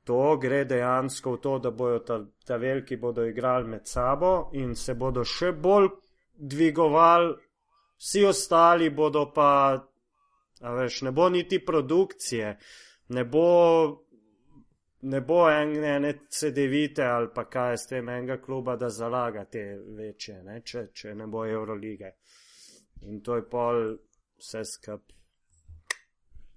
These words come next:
gre v maloro počasi.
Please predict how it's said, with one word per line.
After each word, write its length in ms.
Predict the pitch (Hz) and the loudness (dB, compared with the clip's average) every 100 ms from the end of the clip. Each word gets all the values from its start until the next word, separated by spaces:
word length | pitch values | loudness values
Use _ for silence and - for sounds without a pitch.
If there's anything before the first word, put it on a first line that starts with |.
| - _ _ _ _ _ - - - - - - _ - - _ | -20 _ _ _ _ _ -20 -20 -20 -20 -20 -20 _ -20 -20 _
gre 300 | 120 127 123 | -12 -6 -2
v 100 | 120 | -2
maloro 560 | 117 120 117 113 104 95 | -2 -4 -2 -4 -6 -12
počasi. 640 | 104 - 104 98 - 98 | -16 -16 -14 -14 -16 -18